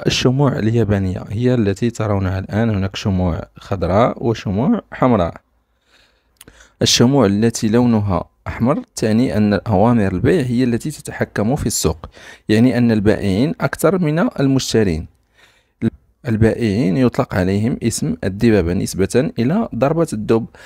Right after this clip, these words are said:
الدب يقوم بالضربة بيده من الأعلى إلى الأسفل. كما تعلمون أصدقاء أن الدب حينما يقوم ب-، من مهاجمة شخص ما،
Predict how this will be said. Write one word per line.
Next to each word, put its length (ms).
الدب 420
يقوم 440
بالضربة 580
بيده 460
من 200
الأعلى 480
إلى 120
الأسفل. 500
كما 200
تعلمون 400
أصدقاء 420
أن 140
الدب 320
حينما 380
يقوم 360
ب-، 220
من 160
مهاجمة 520
شخص 340
ما، 440